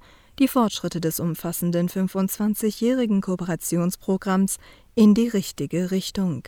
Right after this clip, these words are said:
Bei diesem Telefonat äußerte der chinesische Außenminister nicht nur eine positive Bewertung der strategischen Beziehungen zwischen beiden Ländern,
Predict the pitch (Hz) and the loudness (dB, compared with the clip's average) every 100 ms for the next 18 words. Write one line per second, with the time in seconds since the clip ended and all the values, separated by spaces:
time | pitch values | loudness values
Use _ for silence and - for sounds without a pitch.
0 | - _ _ - _ _ - - 175 180 | -16 _ _ -20 _ _ -16 -4 0 0
1 | 185 190 202 196 214 208 208 - - - | 2 0 0 -2 0 0 -2 -4 -20 -20
2 | _ - 233 226 226 226 208 208 - 269 | _ 2 4 4 2 2 2 0 0 2
3 | 208 190 185 185 151 156 170 175 185 - | 2 0 -2 -2 -2 -4 -2 0 0 0
4 | 202 190 - - - - 214 214 - 220 | 0 0 -2 -18 -20 0 4 4 4 0
5 | 220 214 214 - 247 233 - 214 214 247 | 2 4 2 0 0 0 -2 0 0 0
6 | 208 185 - 190 170 151 156 - 175 202 | 0 -2 -2 -4 -2 -2 -4 -8 -4 -2
7 | 185 180 190 185 180 - 202 196 196 - | 0 0 0 0 0 -2 0 2 0 0
8 | 208 - 202 196 196 190 196 190 196 | -4 2 2 4 2 4 4 4 2